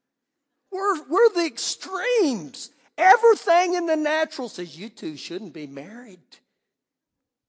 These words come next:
But you know what happened? When we begin to speak the Word of God in our lives and we begin to voice it. Stand on your feet with me. Father God, we love you today. Woo, we love you today.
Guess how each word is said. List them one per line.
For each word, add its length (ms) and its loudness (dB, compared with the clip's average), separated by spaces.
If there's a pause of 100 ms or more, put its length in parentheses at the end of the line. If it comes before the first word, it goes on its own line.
(560)
But 180 -20
you 80 -12
know 60 -10
what 200 -12
happened? 580 -18 (400)
When 200 -12
we 120 -6
begin 500 -14
to 100 -14
speak 540 -16
the 80 -10
Word 320 -6
of 180 -20
God 380 -16
in 120 -8
our 140 -4
lives 680 -12 (260)
and 160 -6
we 100 -6
begin 580 -4
to 80 -2
voice 680 -10
it. 320 -20 (1300)
Stand 320 -6
on 80 -4
your 80 -8
feet 240 -18
with 160 -20
me. 100 -20 (1000)
Father 240 -14
God, 140 -8
we 120 -8
love 320 -8
you 80 -16
today. 260 -20 (240)
Woo, 380 4
we 140 -4
love 320 -4
you 100 -8
today. 320 -14